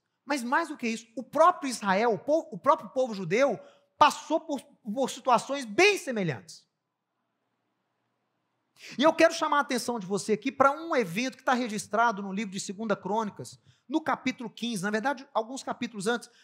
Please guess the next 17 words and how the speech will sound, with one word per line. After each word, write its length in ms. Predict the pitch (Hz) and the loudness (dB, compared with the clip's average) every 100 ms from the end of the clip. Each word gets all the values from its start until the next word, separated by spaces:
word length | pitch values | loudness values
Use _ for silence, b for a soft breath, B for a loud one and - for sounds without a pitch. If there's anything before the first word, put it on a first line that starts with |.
| b | b
você 160 | 208 240 | -6 0
vai 140 | 254 | 0
ver 100 | 240 | 0
a 60 | 269 | -2
história, 720 | - - 254 269 254 180 - | -4 -6 0 0 2 -2 0
a 80 | 202 | 0
história 500 | 220 - - 262 240 | 0 -4 0 0 0
dos 180 | 202 202 | -4 -4
descendentes 520 | 240 247 208 247 - | -4 -4 -6 -8 -10
de 80 | 247 | -6
Davi. 480 | 262 208 247 165 _ _ _ _ _ _ _ _ _ _ _ _ _ _ _ _ _ B B B B | -4 -2 -4 -6 _ _ _ _ _ _ _ _ _ _ _ _ _ _ _ _ _ B B B B
A 120 | 247 | 6
história 400 | 254 - 277 269 | 6 4 6 6
dos 240 | 240 - | 0 -6
filhos 220 | - 269 247 | -4 -4 -6
de 80 | |
Salomão. 600 | 233 277 254 277 311 254 | 0 2 6 6 4 2